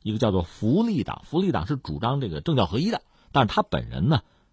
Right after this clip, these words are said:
就是算是进入政坛，但是成绩平平。这就到一九九四年了，算是不惑之年吧，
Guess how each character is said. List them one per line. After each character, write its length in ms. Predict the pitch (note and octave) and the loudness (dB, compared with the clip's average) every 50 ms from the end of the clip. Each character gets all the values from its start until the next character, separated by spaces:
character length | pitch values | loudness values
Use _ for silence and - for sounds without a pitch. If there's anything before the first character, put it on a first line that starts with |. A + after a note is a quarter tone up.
| _ _ _ _ _ - | _ _ _ _ _ -10
就 80 | - | -6
是 120 | E2 F#2+ G2 | -4 -4 -4
算 200 | - C3+ A#2+ G2+ | -2 -4 -4 -4
是 140 | - G2 F2 | -6 -8 -2
进 180 | - F#3 D#3+ | 2 4 4
入 100 | C3 A#2+ | 4 4
政 240 | G2+ - G#3+ D3+ F#2 | 6 6 6 6 6
坛， 280 | D2+ - - C#2+ E2 B2 | 2 0 -4 -2 -2 -2
但 120 | F3 D3 | -2 -2
是 80 | - F2 | -4 -4
成 200 | - - B2 E3 | -4 -2 -2 0
绩 100 | F3 - | 0 0
平 160 | - - D#3+ | 0 0 0
平。 220 | D#3+ - C3+ F3+ - _ _ _ _ _ _ _ _ | 0 0 -2 -6 -6 _ _ _ _ _ _ _ _
这 140 | - E3+ D#3 | 4 4 6
就 120 | A#2 C3+ | 8 6
到 100 | B2+ A#2+ | 6 4
一 120 | C3+ F3 E3+ | 4 4 6
九 140 | D#3+ E3+ | 6 6
九 180 | D3 B2 G#2 G#2 | 6 6 4 2
四 200 | A2 - G3+ F3+ | 4 6 6 6
年 180 | C3 G#2 G2 A2+ | 6 6 6 4
了， 240 | A2+ G2 D2 - - _ _ _ _ _ _ - | 2 0 -4 -8 -14 _ _ _ _ _ _ -12
算 220 | - - A2+ G#2+ | -4 -2 0 0
是 260 | F2+ G2+ G2+ G2+ F#2+ F2+ | 0 0 0 0 0 2
不 180 | - - D#3 | 2 2 4
惑 140 | D3 D#3+ B2+ | 4 4 4
之 100 | C3+ D#3 | 4 4
年 180 | C#3+ B2+ C#3+ D#3+ | 4 4 4 4
吧， 140 | C#3 - | 2 2